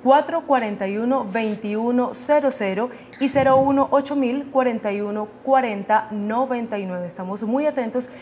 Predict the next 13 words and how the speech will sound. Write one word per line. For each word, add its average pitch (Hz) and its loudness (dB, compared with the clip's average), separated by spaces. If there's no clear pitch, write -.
para 285 4
recibir 240 -2
todas 247 0
sus 220 -10
inquietudes 220 -6
y 214 -4
darles 208 2
solución, 220 -2
por 240 0
supuesto, 226 -4
con 233 -4
los 208 -6
invitados 196 -2